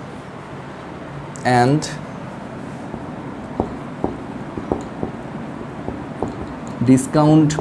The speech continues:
paid টাকা ফাইভ হান্ড্রেড। এখানে একটা জিনিস খেয়াল করো, আমি আমার কোনো account রিসিভেবলের কাছ থেকে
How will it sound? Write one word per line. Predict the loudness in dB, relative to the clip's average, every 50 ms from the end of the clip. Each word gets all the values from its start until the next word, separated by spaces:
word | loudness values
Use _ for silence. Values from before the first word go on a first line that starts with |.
| 2 6 8
paid | 10 10 12 10 10 8 4 -2 -2 -4 -4 -4 -6 -8 -10 -10 -10 -8 -8 -8 -8 -8 -10 -10 -10 -10 -10 -10 -10 -10 -10 -10 -10 -10 -10 -8 -8 -8 -8 -8 -8 -8 -8 -8 -6 -4 2 4
টাকা | 6 6 6 6 6 6 8 8 6 6 2 2 -2 -4 -4 -4 -12 -14 -14 -12 -6 -4 0 4
ফাইভ | 6 6 6 6
হান্ড্রেড। | 4 2 2 2 0 -2 -4 -6 -8 -10 -10 -10 -10 -12 -12 -12 -14 -14 -14 -14 -12 -12 -12 -12 -12 -12 -10 -4 -4 -2 -2 -2 -4 -4 -12 -14 -16 -14 -12 -4 -2
এখানে | 2 2 4 4
একটা | 6 6 6
জিনিস | 6 6 6 4 4 2
খেয়াল | 0 4 6 6 6 8
করো, | 6 6 8 8 6 6 2 -2 -10 -12 -12 -12 -10 -10 -8 2 4
আমি | 6 8 8
আমার | 8 8 8 8
কোনো | 8 6
account | 6 6 6 6 6 6 8
রিসিভেবলের | 6 6 6 6 6 8 8 10 8 8 8
কাছ | 8 6 6 6 6
থেকে | 4 8 8 8 8